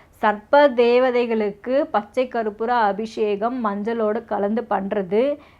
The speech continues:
மிகச்சிறந்த ஒரு நல்ல பலன்களை உங்களுக்கு தரும். இப்ப பெரிய பெரிய பரிகார ஸ்தலங்கள் எல்லாமே இந்த ராகு கேதுக்களுக்கு பண்ணக்கூடிய இந்த அபிஷேக முறையில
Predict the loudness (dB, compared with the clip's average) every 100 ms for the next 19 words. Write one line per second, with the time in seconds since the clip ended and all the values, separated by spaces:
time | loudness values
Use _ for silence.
0 | -12 -4 2 4 4 0 -4 -2 -2 0
1 | 2 2 0 -2 -2 -2 -2 0 0 2
2 | 0 0 -2 -2 -2 -2 -2 -2 -4 -2
3 | -4 -8 -20 -20 -14 -8 -6 -2 -2 0
4 | 0 -2 0 0 2 2 0 -2 0 0
5 | 2 2 0 -2 0 0 0 0 0 0
6 | 0 -2 -2 -2 2 4 4 2 -2 -2
7 | -4 -6 -6 -4 -4 -4 -2 0 0 0
8 | 2 2 0 -4 -4 -6 -10 -8 -4 0
9 | 0